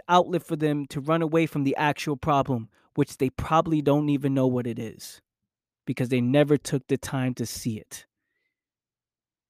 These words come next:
What I'm asking here is, can you see the importance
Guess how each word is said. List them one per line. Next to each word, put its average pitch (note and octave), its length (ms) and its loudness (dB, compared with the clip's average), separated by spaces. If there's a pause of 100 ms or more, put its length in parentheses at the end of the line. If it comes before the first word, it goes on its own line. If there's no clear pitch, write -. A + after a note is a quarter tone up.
(840)
What C3 120 -2
I'm E3+ 200 4
asking D3+ 480 2
here D3 260 0
is, A#2+ 560 -4 (3500)
can F3 260 2
you F3+ 80 2
see E3+ 240 -2
the D3 220 2
importance - 960 -2